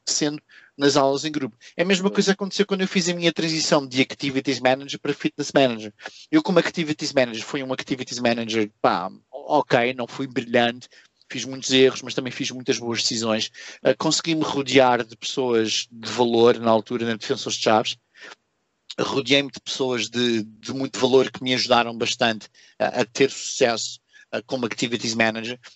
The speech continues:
Speaker 1: Depois, quando passei para Fitness Manager, a coisa já não correu tão bem. E a coisa não correu tão bem porque eu tive várias falhas em termos de atitude, em termos de, de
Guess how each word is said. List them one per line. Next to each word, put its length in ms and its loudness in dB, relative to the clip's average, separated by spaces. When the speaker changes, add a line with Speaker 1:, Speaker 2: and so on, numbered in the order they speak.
Speaker 1:
Depois, 240 -4
quando 160 -8
passei 240 2
para 140 -8
Fitness 360 -6
Manager, 300 0
a 20 -12
coisa 200 -4
já 160 -2
não 160 -10
correu 200 -4
tão 160 -6
bem. 220 2
E 60 0
a 60 0
coisa 180 0
não 100 0
correu 200 -2
tão 140 -2
bem 120 4
porque 140 -10
eu 40 -12
tive 160 -10
várias 300 0
falhas 400 0
em 80 -12
termos 260 -16
de 60 -6
atitude, 460 -8
em 60 -8
termos 280 -6
de, 140 -2
de 100 -8